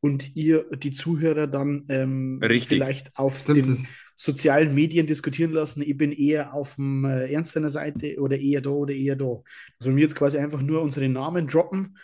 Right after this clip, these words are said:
Speaker 1: ohne große Diskussion, jeder drei, jeder einen Namen außerhaut und dann gut ist. Oder Platz zwei und Platz eins.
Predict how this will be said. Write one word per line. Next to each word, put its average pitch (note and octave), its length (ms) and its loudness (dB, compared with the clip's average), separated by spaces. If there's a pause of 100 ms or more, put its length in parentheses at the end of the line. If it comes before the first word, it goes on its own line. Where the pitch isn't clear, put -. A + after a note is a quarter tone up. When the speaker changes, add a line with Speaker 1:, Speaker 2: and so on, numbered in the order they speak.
(340)
Speaker 1:
ohne F3 240 4
große E3+ 280 6
Diskussion, D#3+ 580 2
jeder E3 240 0
drei, C3+ 260 -4
jeder D#3 300 2
einen C#3 100 2
Namen E3 240 -2
außerhaut D3 580 -6
und C3+ 160 -6
dann C3 100 -6
gut B2 120 -6
ist. A#2 140 -6
Oder C3 100 2
Platz C3+ 320 0
zwei B2+ 180 2
und C#3+ 80 0
Platz C#3 220 2
eins. C3 480 -4